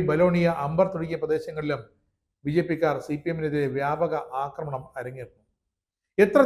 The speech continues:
തീവ്ര ആക്രമണം ഉണ്ടായാലും അത് നേരിട്ട് പരമാവധി സ്ഥലങ്ങളിൽ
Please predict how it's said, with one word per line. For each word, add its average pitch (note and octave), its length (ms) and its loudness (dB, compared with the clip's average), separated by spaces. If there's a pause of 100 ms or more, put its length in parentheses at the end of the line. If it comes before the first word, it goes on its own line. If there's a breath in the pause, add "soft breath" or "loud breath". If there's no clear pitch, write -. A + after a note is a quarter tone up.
തീവ്ര A#3 200 8 (280)
ആക്രമണം G#3 360 2
ഉണ്ടായാലും F3 420 8 (100)
അത് D#3+ 160 -4
നേരിട്ട് F3+ 360 2 (440)
പരമാവധി G3+ 640 6
സ്ഥലങ്ങളിൽ F3 440 2